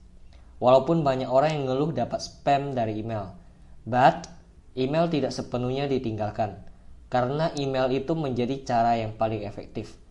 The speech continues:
untuk membangun koneksi dengan calon pelanggan Anda dan mengarahkan mereka menjadi pelanggan setia Anda. So, bagi Anda yang sudah menjalankan email marketing untuk bisnis online, you have to focus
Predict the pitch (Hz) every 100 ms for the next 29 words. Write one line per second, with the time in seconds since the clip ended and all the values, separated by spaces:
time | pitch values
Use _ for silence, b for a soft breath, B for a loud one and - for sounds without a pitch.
0 | - - 117 143 131 120 110 113 117 135
1 | 147 147 - 113 110 - - 135 131 123
2 | 113 113 110 117 107 110 107 107 104 104
3 | 98 113 120 131 131 131 135 135 120 107
4 | 107 107 107 107 107 104 123 127 120 107
5 | 104 104 - 107 104 104 120 117 - 104
6 | 95 92 95 92 - - - b b b
7 | b b b - - 165 160 147 131 131
8 | 147 156 147 123 - 120 120 117 113 113
9 | 113 113 113 117 117 117 117 110 113 -
10 | 139 117 98 110 110 - 107 101 107 156
11 | b b b b b b - 127 143 143
12 | 143 123 - 135 131 - 151 -